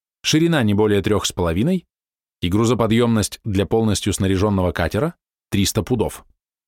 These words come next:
Считалось, что этот вес предусмотрен на обустройство роскошной каюты и ее отделку, а также на дюжину гостей-пассажиров.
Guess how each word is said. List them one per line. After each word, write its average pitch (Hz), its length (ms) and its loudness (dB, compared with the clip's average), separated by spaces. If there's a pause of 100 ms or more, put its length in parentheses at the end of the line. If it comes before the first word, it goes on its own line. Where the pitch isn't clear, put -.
(720)
Считалось, 185 480 0
что - 160 0
этот 127 220 0
вес 139 160 2
предусмотрен 120 600 0
на 107 120 2
обустройство 107 560 0
роскошной 98 500 0
каюты 101 460 0
и - 180 -6
ее 101 280 2
отделку, 87 500 -4 (380)
а 180 120 -2
также 156 260 0
на 151 120 0
дюжину 139 320 2
гостей-пассажиров. 127 960 -2